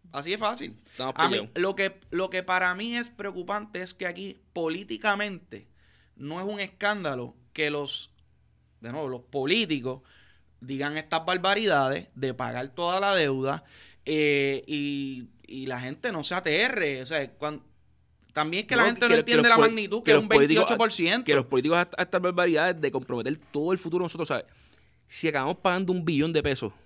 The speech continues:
Speaker 2: o un uno punto cinco, o uno, o sea, en, en los próximos cinco años,
Speaker 1: Ujú.
Speaker 2: de billones de pesos al año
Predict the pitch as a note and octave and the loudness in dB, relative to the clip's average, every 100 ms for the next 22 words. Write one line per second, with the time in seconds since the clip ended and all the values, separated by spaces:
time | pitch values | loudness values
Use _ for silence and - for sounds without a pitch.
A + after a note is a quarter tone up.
0 | _ - A2 A2 B2+ C#3 D#3 D#3 - C#3 | _ -6 -2 0 0 0 0 -2 -2 -2
1 | C#3 C#3 B2+ F#2+ G2+ B2+ C3 - - A#2 | 0 -4 -4 -8 -6 -6 -6 -8 -6 -6
2 | - _ _ _ _ _ _ - B2+ C3 | -6 _ _ _ _ _ _ -8 -6 -2
3 | C3+ B2 D3 D#3+ E3+ D#3+ C#3+ C#3 A2+ F#2 | 0 0 -2 -2 -4 -2 0 0 0 -6
4 | - _ - B2+ A#3+ - _ _ _ _ | -12 _ -18 -16 -16 -20 _ _ _ _
5 | _ - _ B2 B2 B2 A#2+ C3+ C#3+ D3 | _ -20 _ -14 0 2 4 6 6 4
6 | D3+ C3+ A2 A#2 F#2 | 2 2 0 -2 -4